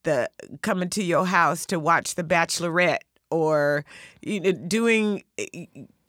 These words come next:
after work, you're getting upset because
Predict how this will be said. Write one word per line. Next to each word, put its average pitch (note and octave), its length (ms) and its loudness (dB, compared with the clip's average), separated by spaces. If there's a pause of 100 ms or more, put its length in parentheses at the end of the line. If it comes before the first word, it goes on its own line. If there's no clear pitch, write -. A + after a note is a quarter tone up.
(180)
after F#3 560 2
work, G3 540 0 (580)
you're G3+ 300 0
getting F#3+ 280 2
upset F3+ 480 2
because F#3+ 320 -2